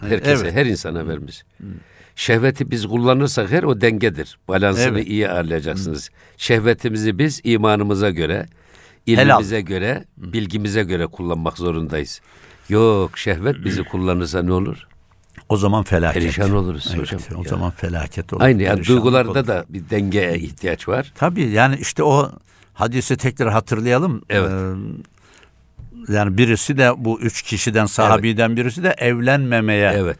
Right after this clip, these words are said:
Speaker 2: şey
Speaker 1: evet.
Speaker 2: yap-, e, yani eşiyle beraber olmamaya veya öyle
Speaker 1: Evet,
Speaker 2: diyelim.
Speaker 1: evet.
Speaker 2: Onun hanımının da bir şikayeti vardı o manada veya sitemi vardı, şikayet demeyelim de. Ama bunlar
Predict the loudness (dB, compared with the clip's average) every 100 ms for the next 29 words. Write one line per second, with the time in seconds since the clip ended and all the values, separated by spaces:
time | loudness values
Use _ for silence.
0 | -10 -8 -2 0 0 -2 -4 -4 -4 0
1 | 2 4 0 -4 -8 -10 _ _ -2 0
2 | 0 2 2 2 2 2 2 2 0 0
3 | -4 -4 -6 -2 -2 2 2 2 0 -2
4 | -4 -4 -2 -2 0 -2 -2 0 0 2
5 | 2 2 0 -2 -4 0 0 2 0 -2
6 | 0 0 -2 -4 -2 -2 -4 -4 -2 0
7 | 4 2 0 -12 _ -14 -8 -6 0 2
8 | 2 4 2 2 -2 -8 -6 -4 -4 -6
9 | -8 -8 -6 -6 -4 -4 -4 -6 -20 -20
10 | -20 -20 -2 2 2 0 -6 -20 _ _
11 | _ -4 0 0